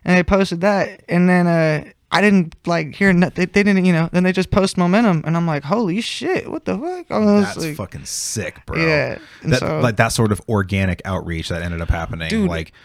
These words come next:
Speaker 1: and it was the best thing for me because up until that point, I was struggling to find my fan base, right? And struggling to find people that I could, uh, you know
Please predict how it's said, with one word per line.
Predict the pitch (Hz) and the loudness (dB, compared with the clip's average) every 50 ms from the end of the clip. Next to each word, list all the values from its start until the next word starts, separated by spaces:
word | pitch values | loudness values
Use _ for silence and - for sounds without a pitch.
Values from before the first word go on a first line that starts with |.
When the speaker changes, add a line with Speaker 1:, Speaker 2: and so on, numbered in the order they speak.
| - - | -4 0
Speaker 1:
and | - 208 214 | 2 2 4
it | |
was | 196 214 190 | 2 0 0
the | - 180 | -4 -2
best | 156 - 196 202 185 - | 0 2 2 2 0 -2
thing | - 202 196 | 0 0 0
for | - - 180 190 190 | 0 0 -2 -2 0
me | 190 180 170 | 0 -2 -2
because | 151 156 - - 170 156 151 - | -4 -6 -4 -2 -2 -2 -2 -4
up | - 180 - | -6 -4 -4
until | 185 175 - 185 180 | -4 -2 -2 0 0
that | 175 185 170 - | 0 0 -2 -2
point, | - - 190 180 180 180 - | -2 0 0 2 0 0 0
I | 160 | -2
was | 165 165 151 | -2 -2 -6
struggling | - - - - - - - - - 165 165 160 165 160 156 156 147 | -8 -10 -10 -8 -6 -6 -4 -2 -2 0 0 0 0 0 0 -2 -2
to | 143 | -2
find | - 156 147 147 143 | -2 -2 -2 -2 -4
my | 123 104 | -6 -6
fan | - - 147 151 147 139 | -6 -4 -4 -2 -2 -2
base, | 135 113 98 - - | -4 -4 -6 -4 -2
right? | 139 139 143 143 - | 0 0 0 0 -2
And | - 139 | -4 -8
struggling | - - 147 147 143 135 135 135 | -4 -2 -2 -2 -2 -2 -4 -6
to | 117 | -6
find | - - 139 147 139 131 - | -4 -2 -2 -2 -2 -2 -4
people | - 143 135 143 135 127 | -6 -6 -4 -4 -4 -2
that | 123 123 | -2 -4
I | 120 120 | -6 -8
could, | - - 120 101 95 87 | -10 -10 -10 -10 -10 -10
uh, | 85 67 62 55 50 50 50 50 50 50 50 50 50 50 50 - - _ _ _ | -10 -12 -12 -14 -14 -16 -16 -16 -16 -16 -16 -16 -16 -16 -18 -20 -20 _ _ _
you | - 147 143 | -8 -6 -6
know | 131 107 101 107 - | -6 -6 -8 -12 -14